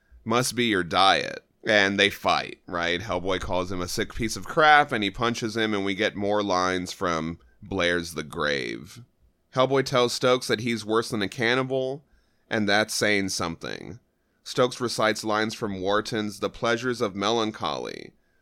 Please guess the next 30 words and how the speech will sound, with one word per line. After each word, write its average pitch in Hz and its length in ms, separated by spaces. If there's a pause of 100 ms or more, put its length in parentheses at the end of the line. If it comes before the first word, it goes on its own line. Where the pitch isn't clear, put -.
(180)
This 117 200
poem 117 380
was 107 160
published 110 440
in 101 180
seventeen 110 580
fifty-seven 120 840
when 104 200
Warton 110 340
was 101 160
only 98 240
seventeen 107 540
years 95 240
old. 127 400 (420)
The 110 140
poem 127 320
contributed 123 580
not 113 200
only 117 160
to 113 120
the 101 100
Graveyard 104 500
School 104 240
of 98 120
Poetry, 135 720 (560)
but 110 160
also 120 400
to 123 100
the 107 120
so-called 110 760